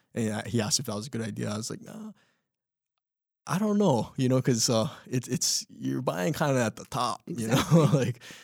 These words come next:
Speaker 1: so, uh, I, I, I'm just very cautious
Speaker 2: So
Speaker 1: about
Speaker 2: am I.
Speaker 1: any long-term
Speaker 2: Mm-hmm.
Speaker 1: purchase, you know, unless you're gonna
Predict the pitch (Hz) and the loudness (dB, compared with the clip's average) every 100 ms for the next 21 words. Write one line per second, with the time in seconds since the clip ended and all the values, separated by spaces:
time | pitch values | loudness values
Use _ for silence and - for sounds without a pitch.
0 | - _ - - 110 101 104 _ _ - | -20 _ -4 2 2 2 -2 _ _ -4
1 | 117 113 104 - 113 117 123 123 - 123 | 2 2 2 -4 -4 -2 -2 -4 0 2
2 | 131 127 117 123 110 - 110 104 - 107 | 4 4 2 2 0 0 -4 -2 -4 -4
3 | - - - 120 117 123 117 113 110 113 | -4 -2 0 2 2 2 0 -2 -4 -4
4 | - 107 101 117 160 117 113 107 104 - | -6 -6 -6 -10 -6 -6 -4 -4 -6 -8
5 | - - 113 110 123 117 120 120 104 | -10 -6 -4 0 2 2 4 2 0